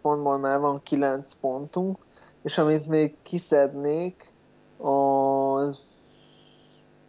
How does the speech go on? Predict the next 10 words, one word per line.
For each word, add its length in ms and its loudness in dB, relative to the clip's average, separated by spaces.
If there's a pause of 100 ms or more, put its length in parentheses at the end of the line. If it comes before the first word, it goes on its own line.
(720)
talán 920 0 (320)
van 220 2
még 200 2
mellette, 440 2
itt 220 -2
olyanok 360 0
vannak, 320 -4
hogy 180 -2
Rangers, 1120 0 (500)
meg 800 2